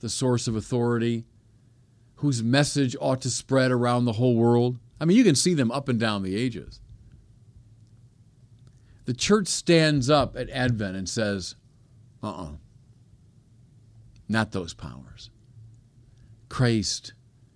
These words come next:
is the bearer of the divine power. Christ is the bearer of the divine order. He is the true king to whom final allegiance is due." Okay, so there's the basic message. What else are we finding now in these Gospels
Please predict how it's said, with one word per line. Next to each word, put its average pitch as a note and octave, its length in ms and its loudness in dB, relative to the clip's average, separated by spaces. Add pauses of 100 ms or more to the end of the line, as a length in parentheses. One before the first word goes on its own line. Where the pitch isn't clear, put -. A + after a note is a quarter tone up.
(240)
is G2 160 -6
the G#2 80 -6
bearer G#2 440 0
of F#2 140 -12
the F#2 80 -10
divine F#2 480 -4
power. F2+ 560 -12
Christ A#2+ 460 -2
is G2 80 -8
the F#2+ 80 -8
bearer G#2 440 -4
of F#2 140 -12
the F#2 60 -12
divine F#2 400 -6
order. F2+ 480 -8 (260)
He E3 280 -4
is C3+ 120 0
the B2 80 -4
true B2 540 -2
king G2+ 640 -4 (320)
to - 80 -6
whom B2 180 0
final A#2+ 540 -2
allegiance G#2+ 640 -4
is F#2 180 -10
due." F#2 420 -4 (1500)
Okay, - 360 -6 (400)
so - 160 -2
there's A3+ 240 6
the E3+ 80 4
basic C3 420 4
message. - 480 -8 (1040)
What A#3+ 140 2
else C#4 140 2
are A3 40 4
we F#3+ 80 6
finding C#3 380 6
now G2+ 260 4
in B2 240 0
these A2 160 2
Gospels - 640 -8